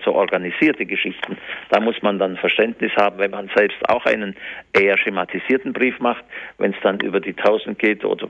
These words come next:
nein, über hundert meinetwegen schon. Äh, das kommt alles bei großen Themen vor. Aber die Regel ist, dass man meinetwegen am täglich so einen Posteingang zwischen dreißig und vierzig Briefen hat und die kann man durchaus individuell beantworten.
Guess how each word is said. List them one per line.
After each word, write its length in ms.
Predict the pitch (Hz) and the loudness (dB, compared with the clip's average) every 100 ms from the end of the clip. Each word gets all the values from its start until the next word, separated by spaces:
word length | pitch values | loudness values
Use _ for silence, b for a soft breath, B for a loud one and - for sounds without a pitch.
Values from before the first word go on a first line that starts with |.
| - | -10
nein, 360 | 82 78 82 - | -4 -4 -4 -8
über 200 | 90 80 | -4 0
hundert 320 | 95 123 113 - | 2 4 2 2
meinetwegen 540 | 98 87 - 98 101 | 0 0 -4 -4 0
schon. 200 | - - B B B B _ - | 0 -2 B B B B _ 2
Äh, 200 | 131 185 | 2 4
das 120 | 117 - | 0 -2
kommt 220 | - 147 | -2 0
alles 240 | - 117 131 - | 2 2 0 0
bei 100 | 110 | -2
großen 420 | - 113 - 104 | 0 -2 -2 -2
Themen 360 | 113 107 104 95 | 0 2 0 0
vor. 320 | 139 120 87 B B B B | 4 4 2 B B B B
Aber 200 | 113 98 | 0 0
die 160 | 95 85 | 0 0
Regel 360 | 85 90 85 - | 2 2 0 -4
ist, 240 | 92 87 - - - | -2 -4 -6 -12 -2
dass 160 | 90 - - | -2 -2 -4
man 300 | 85 85 80 B B B - | -4 -4 -10 B B B -4
meinetwegen 640 | 87 90 82 90 90 82 | -2 -2 0 0 0 0
am 180 | 82 87 _ _ - | -2 -4 _ _ -2
täglich 320 | - 90 90 - | 2 2 0 -4
so 80 | - | -2
einen 160 | 82 80 | -2 0
Posteingang 640 | - 117 - 92 92 98 95 | 0 0 0 -2 -2 -4 -6
zwischen 280 | - - 98 | -2 -2 0
dreißig 420 | 92 98 - 98 | 2 2 0 -6
und 240 | 85 92 - B B B B | -6 -8 -16 B B B B
vierzig 460 | - 101 - - - | 2 2 0 -6 0
Briefen 340 | 120 117 113 | 0 0 2
hat 180 | 104 - | 0 0
und 100 | 107 | -4
die 120 | 120 | -4
kann 180 | - 123 | 0 0
man 120 | 120 | 2
durchaus 420 | 113 104 - 90 - - B B B | 0 2 4 2 0 -12 B B B
individuell 540 | 107 98 95 98 92 | -2 0 0 2 2
beantworten. 720 | 90 95 - 78 - 78 - | 2 -2 -2 -8 -4 -4 -4